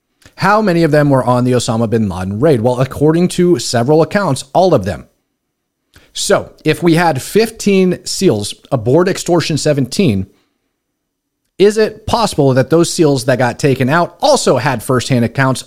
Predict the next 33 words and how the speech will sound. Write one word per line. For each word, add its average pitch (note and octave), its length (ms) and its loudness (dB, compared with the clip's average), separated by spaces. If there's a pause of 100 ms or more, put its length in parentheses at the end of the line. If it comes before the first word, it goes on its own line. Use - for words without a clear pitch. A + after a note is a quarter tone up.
(120)
of F#3 240 2
what C#3+ 220 0
happened C3 420 0
to G3+ 200 -2
Osama C#3 380 0
bin A2+ 120 0
Laden E3 300 0
that F3 180 0
you G#3+ 100 2
will A#3 120 2
never G3 400 2
hear F3 400 0 (580)
about G#2+ 480 -2 (180)
again? G2+ 380 -4 (920)
Now, E3 280 0
after G3+ 320 0
reading D#3+ 380 2
several C#3 500 0
news C#3 360 2
articles, B2 640 0
looking D3 420 0
into A#2+ 480 0
documents C3 680 0
and A#2 240 -2
press D#3+ 340 0
releases C3 580 0
and A#2 360 0
personal D3+ 340 -2
statements C#3 420 -2
from C3+ 140 0
both B2+ 280 0
Rob C3+ 320 0
O'Neill C3+ 500 0